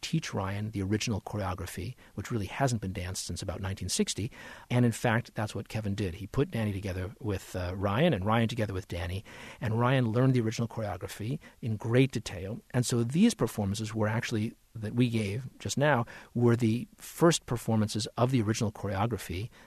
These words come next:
uh, really ever since Danny Daniels stopped dancing the piece. And I must say, it was a very exciting and beautiful, moving experience. Kevin Cole came,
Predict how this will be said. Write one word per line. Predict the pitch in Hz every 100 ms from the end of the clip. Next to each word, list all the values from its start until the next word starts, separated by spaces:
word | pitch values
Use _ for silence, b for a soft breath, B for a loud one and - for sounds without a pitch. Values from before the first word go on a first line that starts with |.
| b -
uh, | 95 101
really | 123 120 -
ever | 139 92
since | 87 104 104
Danny | 104 101
Daniels | 101 98 95 - - _ - - -
stopped | - 107 104 -
dancing | 92 85 85
the |
piece. | - - 71 - B B B
And | 113
I | 127
must | 165 -
say, | 147
it | 110
was | 104 98
a |
very | 107 123 175 165
exciting | 98 - - 120 120 95
and |
beautiful, | 98 110 120 - 85 113
moving | 127 135 101 95
experience. | - - - 120 110 95 - b b
Kevin | - 104 90
Cole | 90
came, | - - 175 170 156